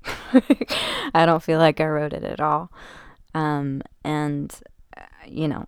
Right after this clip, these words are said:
I feel like we all have that, right? We all have that as makers as, and as artists, and that's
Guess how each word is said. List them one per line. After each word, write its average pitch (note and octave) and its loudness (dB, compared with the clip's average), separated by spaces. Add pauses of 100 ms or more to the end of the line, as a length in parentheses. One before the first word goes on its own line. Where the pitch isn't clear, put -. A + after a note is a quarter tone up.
I E3 2
feel E3+ 0
like D3+ 0
we E3+ 4
all C#3 4
have - -8
that, - -6
right? - -6
We E3+ -6
all E3+ -6
have - -10
that - -4
as E3+ -4
makers D#3 -6
as, C3 -10
and - -6
as C#3+ -6
artists, - -8
and D#3 -2
that's D3+ -2